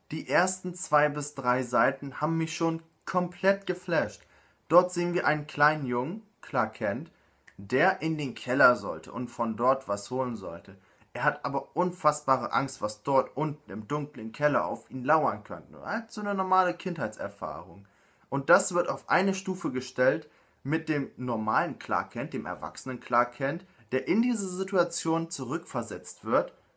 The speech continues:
Und man sieht es wirklich, wie er da vor dieser Treppe steht, die ins Dunkle führt, und plötzlich sieht er Doomsday vor sich. Das war damals seine größte Angst und das ist heute seine größte Angst. Und das wird so auf eine Stufe gestellt. Das ist wirklich ein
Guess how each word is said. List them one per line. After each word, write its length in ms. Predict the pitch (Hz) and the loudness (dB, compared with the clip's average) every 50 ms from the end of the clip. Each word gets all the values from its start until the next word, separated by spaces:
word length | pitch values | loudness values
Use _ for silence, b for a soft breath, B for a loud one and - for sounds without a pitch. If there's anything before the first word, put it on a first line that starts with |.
| b b | b b
Und 140 | - 135 139 | -6 -4 -2
man 140 | 151 151 143 | 0 0 0
sieht 200 | 139 175 196 196 | -2 -4 -4 -4
es 160 | 143 120 - | -6 -6 -6
wirklich, 400 | - 107 98 95 - 92 - - | -6 -8 -8 -8 -12 -16 -12 -8
wie 120 | 120 117 - | -8 0 2
er 140 | 120 156 | 4 4
da 180 | 156 156 147 139 | 6 6 4 4
vor 200 | - - 143 131 | 2 0 -2 -2
dieser 260 | 127 131 131 139 135 | -2 -2 -2 -4 -4
Treppe 360 | - - - 165 175 - 175 | -2 -2 -2 0 0 0 -4
steht, 340 | 165 - - 160 156 160 156 | -4 -4 -2 -2 -2 -2 -4
die 80 | - 143 | -6 -6
ins 200 | 127 139 143 - | -6 -6 -6 -4
Dunkle 320 | - 160 170 165 - 123 | -4 -4 -4 -4 -6 -8
führt, 380 | 113 - - 135 143 160 160 b b b b b b | -10 -8 -4 -4 -2 -2 -4 b b b b b b
und 120 | - 139 | -8 -8
plötzlich 420 | 143 - 165 175 185 180 151 143 - | -2 2 4 4 4 2 0 -6 -6
sieht 240 | - 170 175 - - | -6 -6 -6 -4 -4
er 100 | - 123 | -4 -4
Doomsday 580 | 117 117 135 165 190 190 - - - 110 104 | -2 -4 -4 -4 -2 -4 -4 -4 -4 -4 -4
vor 340 | 101 - - - 98 95 92 | -4 -6 -10 -8 -8 -6 -8
sich. 320 | 90 85 95 95 95 - b b b b b b _ | -8 -8 -10 -10 -10 -12 b b b b b b _
Das 380 | 104 110 165 190 190 - - | 0 2 4 4 4 2 0
war 100 | 139 131 | 0 -2
damals 460 | 123 110 135 139 170 196 180 127 113 - | 0 2 2 2 4 4 2 0 0 -2
seine 260 | 123 120 120 123 117 | -2 -4 -4 -6 -8
größte 460 | 117 - 120 123 117 - - 135 131 | -8 -6 -6 -4 -4 -4 -4 0 0
Angst 200 | 139 160 160 - | 0 0 0 -2
und 180 | 127 135 - - | -8 -6 0 2
das 240 | 160 165 165 - | 2 2 2 -2
ist 260 | - - 120 120 - 127 | -6 -8 -10 -8 0 2
heute 260 | 156 156 143 131 120 | 4 4 4 0 -2
seine 300 | 110 113 104 101 110 113 | -2 -2 -2 -2 -4 -6
größte 500 | 110 113 110 107 101 101 - - - - | -8 -8 -8 -8 -8 -6 -6 -8 -6 -6
Angst. 300 | 95 101 101 101 - b b b b b b b b | -6 -8 -8 -10 -14 b b b b b b b b
Und 160 | - 139 139 | -4 -2 0
das 160 | 165 170 - | 2 2 2
wird 120 | 175 175 170 | 0 -2 -2
so 80 | 165 | -2
auf 120 | 151 - - | -4 -4 -4
eine 200 | - 160 175 170 | -4 -2 -2 -4
Stufe 380 | 165 - - 190 185 - 156 | -4 -6 -8 -8 -8 -8 -8
gestellt. 340 | 117 113 113 - 123 113 110 | -8 -8 -6 -6 -6 -4 -4
Das 120 | 127 127 - | -4 -4 -4
ist 240 | - - - - - _ | -4 -6 -6 -8 -12 _
wirklich 440 | - 127 175 202 202 - 135 - - _ - | -6 -4 -4 -4 -2 -4 -8 -10 -10 _ -16
ein 60 | 165 | -16